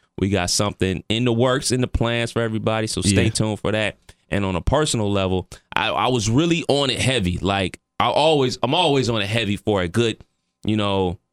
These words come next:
Speaker 1: three months. You know what I'm saying? Staying in the gym, staying active. I really, I'm really active in the summertime when the weather's good 'cause I love to ride my bike. I love to get out there. And, uh, people not, not familiar with Miami Valley, man, they have one of the best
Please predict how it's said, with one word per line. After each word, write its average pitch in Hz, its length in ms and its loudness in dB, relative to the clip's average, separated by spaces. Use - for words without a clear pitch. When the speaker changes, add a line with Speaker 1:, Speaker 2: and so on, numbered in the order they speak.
Speaker 1:
three 113 220 2
months. 101 420 0
You - 60 -4
know 95 80 2
what 92 60 0
I'm - 40 -4
saying? 92 240 -2
Staying 104 420 -2
in 95 140 0
the 87 60 -8
gym, 87 260 -2
staying 107 480 -2
active. 90 380 -2
I - 100 0
really, 123 580 2
I'm 98 120 2
really 127 280 2
active 117 520 0
in 110 120 0
the 101 80 0
summertime 92 640 0
when 85 120 0
the 85 80 0
weather's 92 320 0
good 80 220 0
'cause 78 120 -4
I 87 80 -4
love 92 260 0
to 87 60 0
ride 90 240 0
my 85 120 0
bike. 85 260 -2
I 87 40 -2
love 92 220 -2
to 87 60 0
get 92 180 0
out 90 200 -2
there. 87 320 0
And, 82 160 -2
uh, 82 200 -2
people 95 280 -2
not, 92 260 -4
not 90 180 -4
familiar 92 340 -2
with 85 240 -2
Miami 85 360 -4
Valley, 90 280 -2
man, 85 200 -2
they 82 100 -2
have 90 260 -4
one 95 180 0
of 87 60 0
the 82 80 0
best 101 500 -2